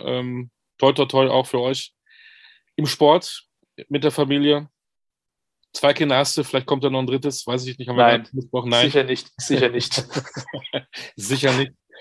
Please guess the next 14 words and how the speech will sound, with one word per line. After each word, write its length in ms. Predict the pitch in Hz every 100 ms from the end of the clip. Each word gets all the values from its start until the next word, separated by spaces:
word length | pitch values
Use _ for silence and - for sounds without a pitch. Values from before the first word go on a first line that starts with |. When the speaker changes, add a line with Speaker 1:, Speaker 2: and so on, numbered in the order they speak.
| - -
Speaker 1:
Äh, 200 | 143 139
<laughs> 840 | 147 - - - 165 - - - -
haben 140 | 143
wir 60 | 143
das 120 | 131
auch 180 | 127 131
geklärt 360 | 117 127 123 117
als 200 | 120 -
Nachricht 280 | 120 107
des 100 | 104
Tages. 520 | - 120 117 113 - - - -
Es 120 | - -
bleiben 380 | 117 113 104 _
zwei. 420 | - - 110 95